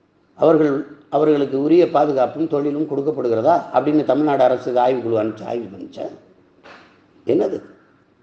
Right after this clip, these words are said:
எதிர்க்கட்சியா இருக்கும்போது இந்தி இது வேண்-, இந்தி தெரியாத போடா, ஆளுங்கட்சியான பிறகு இந்தி வேண்-, இந்திக்காரனே வாடா. எதிர்க்கட்சியா இருக்கும்போது, ம், welcome,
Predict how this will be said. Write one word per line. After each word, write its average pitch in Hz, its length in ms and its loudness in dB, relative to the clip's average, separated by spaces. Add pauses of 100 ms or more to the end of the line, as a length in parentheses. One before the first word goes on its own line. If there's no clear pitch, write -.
(420)
எதிர்க்கட்சியா 147 500 2
இருக்கும்போது 143 360 2
இந்தி 151 200 2
இது 135 120 0
வேண்-, 139 320 0
இந்தி 147 260 0
தெரியாத 131 360 2
போடா, 113 320 0 (680)
ஆளுங்கட்சியான 151 600 2
பிறகு 151 280 0
இந்தி 143 220 0
வேண்-, 143 320 0
இந்திக்காரனே 139 600 0
வாடா. 110 300 4 (1300)
எதிர்க்கட்சியா 151 480 4
இருக்கும்போது, 139 440 2
ம், 127 600 -2
welcome, 147 380 0